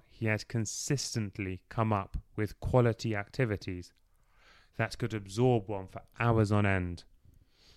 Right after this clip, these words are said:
and he had done so at a rate of over one a day. They were passing the time. He was using it to create experiences,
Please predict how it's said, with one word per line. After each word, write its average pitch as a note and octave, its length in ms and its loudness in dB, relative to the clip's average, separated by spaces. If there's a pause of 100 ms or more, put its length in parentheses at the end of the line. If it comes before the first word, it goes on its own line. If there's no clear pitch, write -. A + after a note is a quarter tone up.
(320)
and A#2 200 4
he A2+ 80 4
had A2+ 200 4
done C3 260 6
so G#2 240 2
at G2 120 0
a G#2+ 80 4
rate G#2 460 0
of G#2+ 140 -2
over G#2+ 240 4
one G2 240 2
a G2 100 0
day. G2+ 400 0 (1400)
They A2+ 340 4
were G#2+ 140 6
passing G2+ 480 2
the F#2+ 80 -4
time. F2+ 500 2 (680)
He A#2 200 0
was G#2 260 4
using A2 320 4
it F2+ 160 -8
to - 100 -16
create G#2 600 0
experiences, F#2+ 920 -2